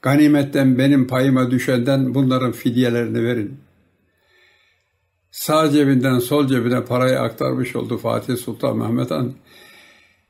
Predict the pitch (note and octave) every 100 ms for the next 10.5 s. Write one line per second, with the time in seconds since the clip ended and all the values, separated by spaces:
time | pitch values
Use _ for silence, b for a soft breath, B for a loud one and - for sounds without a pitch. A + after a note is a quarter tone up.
0 | _ - C3+ F#3 D3+ B2+ - _ _ _
1 | _ _ _ _ _ _ C3+ F3 A3 F3
2 | - D#3+ D#3+ C#3+ D3+ D3 D3 C#3 - F#3+
3 | F#3+ C3+ D3 D3+ D3+ D3+ C#3+ D3+ D#3 C#3+
4 | C#3 C#3+ C#3 C3 C3+ G3+ G3 E3+ B2 G#2+
5 | B B B B F3+ A3 - C#3 D#3 E3+
6 | D#3+ D3+ C#3 D#3 D3 D#3 E3 C3 - -
7 | b b b D#3+ - F3+ - E3 F#3+ -
8 | E3 D3+ D#3 E3+ C3+ - - b b b
9 | E3+ E3 F3+ - F3+ F#3 E3 D3+ C#3+ D3+
10 | D3+ D#3 E3 C#3+ G#2